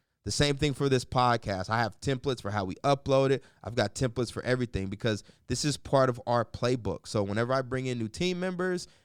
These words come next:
et cetera, I'm like, "Hey, here's the podcast. This is how we do things. Um, this is how you upload something. You know, this is how we send it out, et cetera" And that's really,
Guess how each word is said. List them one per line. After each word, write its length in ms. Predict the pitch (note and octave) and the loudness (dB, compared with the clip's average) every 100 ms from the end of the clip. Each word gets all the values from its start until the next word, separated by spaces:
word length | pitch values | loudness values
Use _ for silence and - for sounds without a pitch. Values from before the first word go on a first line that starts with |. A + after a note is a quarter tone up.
| _ | _
et 100 | G#2 | -8
cetera, 360 | - C#3 D3+ C3+ | 0 2 2 2
I'm 120 | A#2+ | 0
like, 160 | A2+ | -4
"Hey, 260 | C3+ C#3 G2 - _ _ | -2 -2 -2 -8 _ _
here's 260 | - D3 C#3+ | 0 2 2
the 80 | D3 | 0
podcast. 680 | C#3+ C3+ C3 C3 C3 B2+ A#2+ | 2 2 0 -2 -2 -2 -4
This 20 | |
is 120 | A#2 | -4
how 140 | B2+ C3 | -2 0
we 100 | B2+ | 0
do 160 | C3 | -2
things. 560 | B2 B2+ B2 B2 B2 - _ _ - | 0 0 0 -4 -6 -12 _ _ -10
Um, 260 | G#2+ G#2+ | -4 -4
this 120 | G#2 A#2 | -2 0
is 40 | |
how 100 | C3+ | 2
you 140 | C3 - | 2 2
upload 520 | B2+ - B2+ B2 B2 | 0 2 2 2 2
something. 540 | B2+ A#2+ - A#2+ A#2 A#2 _ _ | -2 -2 -2 -4 -4 -8 _ _
You 80 | G2+ | -8
know, 100 | G2 | -6
this 120 | F#2+ | -6
is 80 | A2 | -2
how 120 | B2+ | 0
we 100 | C3 | 2
send 280 | C3+ - C3 | 0 -2 -2
it 140 | C3 A#2 | 0 2
out, 260 | A2 G#2+ - | 0 -2 -6
et 100 | - | -6
cetera" 320 | - F2+ - | -4 -4 -4
And 140 | F#2+ G#2 | -6 -2
that's 320 | B2 B2 - | -2 -4 -2
really, 360 | A#2 A2+ A2+ | -2 0 -2